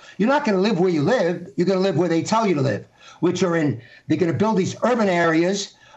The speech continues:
Uh, and it, it really is something out of science fiction, except, except the, the thing is this, Jiggy. The stuff we're seeing here in America, we're seeing it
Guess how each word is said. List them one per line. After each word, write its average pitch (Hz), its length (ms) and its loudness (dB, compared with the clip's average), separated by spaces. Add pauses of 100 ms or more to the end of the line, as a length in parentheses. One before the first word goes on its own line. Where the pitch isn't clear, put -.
(100)
Uh, 165 260 2
and 208 180 2
it, 226 360 -2
it 226 180 -2
really 339 340 2
is 185 120 0
something 208 360 0
out 175 160 0
of 165 80 -4
science 214 440 -2
fiction, 311 420 -2
except, 208 320 -2 (400)
except 277 320 0
the, 247 80 0 (160)
the 170 120 -4
thing 285 240 0
is 220 100 0
this, 269 200 0
Jiggy. 110 300 -2 (380)
The 170 80 0
stuff 226 320 -2
we're 202 100 2
seeing 185 300 0
here 170 220 2
in 156 60 0
America, 180 480 0 (540)
we're 196 140 2
seeing 202 240 2
it 180 200 -4